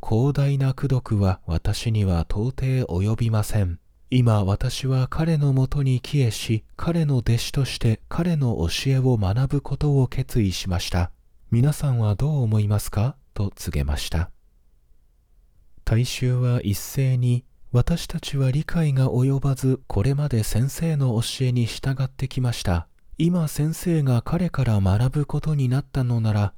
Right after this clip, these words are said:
私たちも彼に従って学ぶべきです」と言いました。そこで華商は五百人の弟子と共に仏の前に出て、「私たちは体制に依持し、慈悲深い教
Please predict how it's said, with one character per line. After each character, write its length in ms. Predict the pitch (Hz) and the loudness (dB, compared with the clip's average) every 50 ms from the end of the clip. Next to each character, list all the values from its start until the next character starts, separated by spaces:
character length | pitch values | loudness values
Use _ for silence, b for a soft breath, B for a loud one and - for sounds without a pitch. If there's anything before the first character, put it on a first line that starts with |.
| - | -4
私 380 | - 95 95 - 151 165 - - | -2 -2 0 0 -2 -2 -4 -4
た 160 | - 170 151 | -4 -4 -4
ち 140 | - - 131 | -2 -2 0
も 200 | 117 110 104 101 | 2 2 2 0
彼 300 | - - 139 156 156 131 | -2 -2 -2 0 0 2
に 140 | 104 82 78 | 2 0 0
従 280 | - - - - 135 135 139 | -2 -2 -4 -2 -2 -2 -2
っ 60 | 139 | -4
て 240 | - - - 143 135 | -4 -4 -4 -2 0
学 280 | 127 127 131 135 139 | 0 0 0 0 0
ぶ 140 | 135 139 143 | 0 0 0
べ 140 | 135 147 143 | 0 0 -2
き 140 | - - 107 | -2 -2 -2
で 120 | 107 87 | -2 -2
す」 280 | - - - - - - - - | -2 -4 -8 -12 -16 -18 -14 -10
と 160 | - 101 - - | -8 -8 -8 -8
言 160 | - 76 73 | -8 -8 -6
い 40 | 69 | -6
ま 140 | 67 67 - | -8 -8 -8
し 100 | - - | -8 -4
た。 220 | - 87 92 - - _ _ _ _ _ _ _ _ _ _ _ _ _ _ _ _ - | -4 -4 -4 -4 -8 _ _ _ _ _ _ _ _ _ _ _ _ _ _ _ _ -16
そ 180 | - - - 120 | -8 -6 -4 -4
こ 140 | - 143 | -2 -2
で 100 | 139 139 | -2 -2
華 140 | 135 - 139 | -2 -2 -4
商 320 | 123 - - 110 90 82 71 | -4 -4 -2 -2 0 0 0
は 240 | 71 76 78 - - - - | 0 0 0 -2 -4 -10 -8
五 120 | - - 95 | -4 -4 -2
百 320 | - 143 139 - - 147 | -2 -2 -4 -2 -2 -2
人 260 | 131 123 113 101 92 | -2 -2 -2 -2 0
の 100 | 90 87 | 0 0
弟 180 | 82 - 90 85 | 0 0 0 -2
子 160 | - - - | -2 -4 -4
と 160 | - 107 95 | -4 -4 -2
共 320 | - - 90 87 90 85 85 | -2 0 0 0 0 0 0
に 220 | 85 90 90 - - - | 0 0 -2 -2 -6 -6
仏 420 | - 104 92 - 113 - - 117 | -6 -4 -2 -2 -2 -2 0 -2
の 180 | 113 117 113 110 | 0 0 0 0
前 300 | 117 120 120 117 107 98 | 2 0 0 0 0 0
に 160 | 98 95 95 | 0 0 0
出 140 | - 104 101 | 0 0 0
て、 320 | - 95 80 76 - - _ _ - - _ - - - - | 0 0 0 -2 -2 -6 _ _ -20 -20 _ -20 -20 -8 -2
「私 360 | 120 117 - 156 160 - - | -2 -2 0 0 -4 -4 -6
た 140 | - - 139 | -8 -10 -8
ち 160 | - - 101 | -6 -6 -2
は 240 | 85 85 76 73 73 - | 0 0 0 0 0 -2
体 260 | - 98 92 131 147 | 0 0 0 0 -2
制 380 | - - - 156 151 147 151 | -4 -6 -6 -4 -4 -2 -2
に 200 | 147 147 147 139 | -2 0 0 -2
依 200 | - - 143 156 | -2 -2 -2 -2
持 160 | 131 127 135 123 | 0 -2 -2 -2
し、 380 | - - - 117 113 117 - _ - | -2 -2 -2 0 0 0 -2 _ -8
慈 300 | - 87 78 - - 139 | -6 -4 -4 -2 -2 -2
悲 60 | 143 | 0
深 360 | - 156 151 - - 156 156 | 0 -2 -2 -2 -2 0 0
い 100 | 147 139 | 0 0
教 140 | - - 117 | 0 0 -2